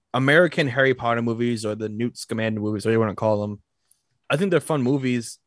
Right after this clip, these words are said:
and I feel bad for, most of all, just me, like, yeah, Johnny Depp and all aside, like, Mads Mikkelsen, 'cause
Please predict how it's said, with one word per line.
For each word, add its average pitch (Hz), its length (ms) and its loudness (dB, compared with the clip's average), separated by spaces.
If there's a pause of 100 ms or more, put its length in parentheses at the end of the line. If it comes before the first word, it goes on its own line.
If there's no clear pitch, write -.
(340)
and 127 80 0
I 123 80 0
feel 165 280 2
bad 131 460 2
for, 113 540 -4 (520)
most 127 220 -6
of 131 80 -2
all, 127 120 2
just 123 180 -6
me, 120 400 -4
like, 98 180 -10
yeah, 90 140 -8
Johnny 113 240 0
Depp 104 80 -2
and 101 100 -6
all 104 200 -4
aside, 107 340 -4
like, 104 160 -6
Mads 113 260 0
Mikkelsen, 123 420 -4
'cause 107 220 -8